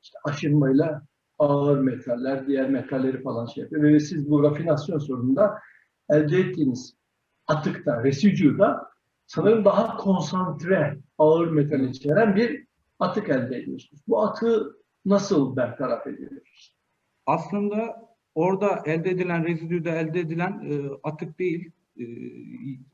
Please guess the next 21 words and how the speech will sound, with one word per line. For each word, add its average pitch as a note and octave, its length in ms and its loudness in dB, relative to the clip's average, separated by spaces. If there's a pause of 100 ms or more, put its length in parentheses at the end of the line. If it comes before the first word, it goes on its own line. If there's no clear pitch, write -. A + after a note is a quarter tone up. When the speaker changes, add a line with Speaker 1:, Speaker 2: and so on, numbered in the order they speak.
(140)
Speaker 2:
hidroişlem D#3+ 600 -6
teknolojisinin C#3 760 -4
ve C3 120 -4
destilasyon C#3 520 -8
teknolojisinin C3 540 -8
kullan-, C3+ 520 -8
kullanıldığı C3+ 500 -4
ileri C#3+ 300 -2
rafinasyon, D3 680 -4
e, B2+ 260 -14 (420)
proseslerinin D3+ 520 -2
hiçbirinde D#3 320 -4
o D3 40 -2
atık C#3+ 260 -10
olarak C#3+ 320 -6
çıkmıyor A#2+ 360 -6
hocam. E3 360 -8 (560)
E, A#2+ 40 -2 (800)
asfalt F#3+ 560 -2
bakiye E3 360 -2
dediğimiz, C#3 600 -2